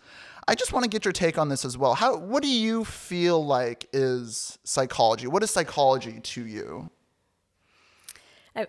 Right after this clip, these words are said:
Speaker 2: yeah, the definition would be the study, the scientific study of behavior.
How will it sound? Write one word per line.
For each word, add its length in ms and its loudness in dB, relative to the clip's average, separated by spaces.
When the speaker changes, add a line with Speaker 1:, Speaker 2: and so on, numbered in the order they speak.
Speaker 2:
yeah, 260 0
the 140 -2
definition 580 2
would 160 0
be 140 -2
the 80 0
study, 540 -2
the 100 0
scientific 500 0
study 320 0
of 160 -4
behavior. 720 -6